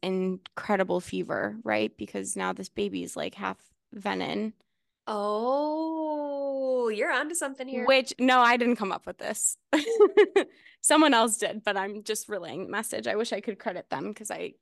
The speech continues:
Speaker 1: but I don't remember who it was. Which is now why they both have these silver streaks in their hair.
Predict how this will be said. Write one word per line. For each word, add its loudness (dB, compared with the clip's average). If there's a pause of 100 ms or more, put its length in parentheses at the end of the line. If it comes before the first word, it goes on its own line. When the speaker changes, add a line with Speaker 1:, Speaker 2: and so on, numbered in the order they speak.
(200)
Speaker 1:
but 0
I 2
don't -2
remember -2
who -2
it -4
was. -2 (1600)
Which 4
is 6
now 8
why 6
they 4
both 0
have -8
these -6
silver -4
streaks -6
in -8
their -6
hair. -6